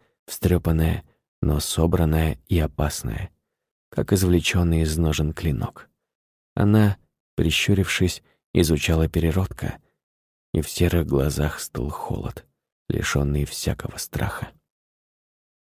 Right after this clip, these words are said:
"Нам с тобой везет, Вик", это подражатель, очень редкий вид душ.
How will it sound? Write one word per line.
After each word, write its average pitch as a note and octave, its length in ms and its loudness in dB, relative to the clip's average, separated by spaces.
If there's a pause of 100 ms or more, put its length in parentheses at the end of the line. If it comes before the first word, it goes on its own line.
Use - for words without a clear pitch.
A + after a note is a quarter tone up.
(200)
"Нам A#2+ 260 8
с - 80 0
тобой A2+ 360 8
везет, A2 500 6
Вик", - 440 -2 (720)
это G#2 220 2
подражатель, F#2+ 960 2 (480)
очень F2 440 2
редкий E2 460 2
вид D2 280 -2
душ. - 420 -6